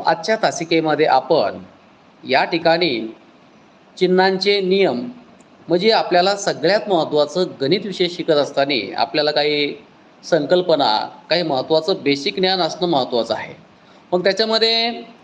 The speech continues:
सगळ्यात महत्त्वाचं जर बघितलं तर आपण रोमन संख्या चिन्ह, विभाज्यतेच्या कसोट्या,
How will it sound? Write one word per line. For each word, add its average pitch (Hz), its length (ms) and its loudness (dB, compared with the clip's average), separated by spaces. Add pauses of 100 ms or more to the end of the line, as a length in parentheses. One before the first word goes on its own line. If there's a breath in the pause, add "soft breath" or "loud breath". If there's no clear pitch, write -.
(340)
सगळ्यात 208 420 0
महत्त्वाचं 185 400 0
जर 175 60 -2
बघितलं 156 640 0
तर 147 100 2
आपण 165 380 2
रोमन 160 340 2
संख्या 170 380 -2
चिन्ह, 160 340 0 (520)
विभाज्यतेच्या 160 840 0
कसोट्या, 160 560 0